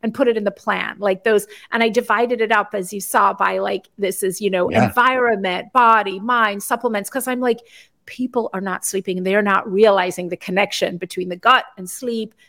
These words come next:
Speaker 1: and sleep and the immune system, the gut and the immune system. I've gotta connect the dots for people. So I'm, I'm really proud of the prescriptive part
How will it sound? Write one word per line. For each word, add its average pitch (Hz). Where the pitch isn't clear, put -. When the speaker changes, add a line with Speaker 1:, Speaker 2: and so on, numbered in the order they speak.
Speaker 1:
and 170
sleep 247
and 185
the 170
immune 240
system, 226
the -
gut 269
and 233
the 214
immune 233
system. 220
I've 214
gotta 196
connect 190
the 190
dots 180
for 185
people. 180
So -
I'm, 196
I'm 226
really 277
proud 196
of 185
the 180
prescriptive 208
part 175